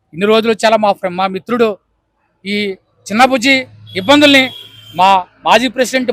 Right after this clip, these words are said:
పోలేపల్లి రామారావు గారు, మేము జన సైనికులు ఎన్డీఏ కూటమి అందరూ కలిసి తనకి చెప్పడం, బలరామకృష్ణ గారు చేసుకురావడం కూడా మర్చిపోలేని విషయం. అలాగే బ-, బలరామకృష్ణ గారు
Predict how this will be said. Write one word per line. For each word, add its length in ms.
పోలేపల్లి 400
రామారావు 280
గారు, 160
మేము 160
జన 200
సైనికులు 360
ఎన్డీఏ 260
కూటమి 240
అందరూ 240
కలిసి 260
తనకి 280
చెప్పడం, 280
బలరామకృష్ణ 520
గారు 160
చేసుకురావడం 480
కూడా 200
మర్చిపోలేని 380
విషయం. 180
అలాగే 220
బ-, 140
బలరామకృష్ణ 640
గారు 220